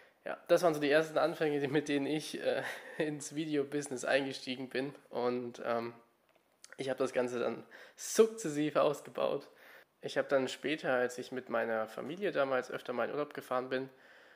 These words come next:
ähm, habe ich angefangen, so kleine Videos zu drehen, so kleine Travel-Videos und die waren halt absolut nicht inspiriert von irgendwelchen Travel-YouTubern. Damals gab's schon die ersten Travel-YouTuber,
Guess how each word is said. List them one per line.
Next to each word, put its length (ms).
ähm, 320
habe 160
ich 100
angefangen, 460
so 120
kleine 320
Videos 360
zu 100
drehen, 360
so 80
kleine 240
Travel-Videos 880
und 320
die 120
waren 300
halt 280
absolut 380
nicht 140
inspiriert 500
von 140
irgendwelchen 500
Travel-YouTubern. 1120
Damals 540
gab's 340
schon 140
die 80
ersten 260
Travel-YouTuber, 680